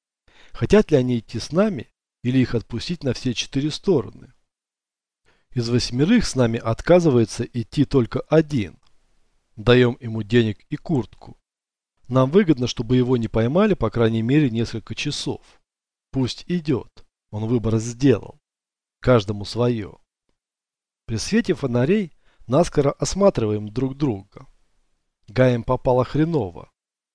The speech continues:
Снайпер сработал под пулемёт и броню пробил. Засыпаем рану кровоостанавливающим порошком, поверх наклеиваем американский пластырь. И сверху ещё один, обычный,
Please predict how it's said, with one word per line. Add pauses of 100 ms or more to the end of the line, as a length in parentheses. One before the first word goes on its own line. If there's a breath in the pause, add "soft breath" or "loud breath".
(120)
Снайпер
сработал
под
пулемёт (460)
и
броню
пробил. (760)
Засыпаем
рану
кровоостанавливающим
порошком, (540 soft breath)
поверх
наклеиваем
американский
пластырь. (480)
И
сверху
ещё
один, (460)
обычный,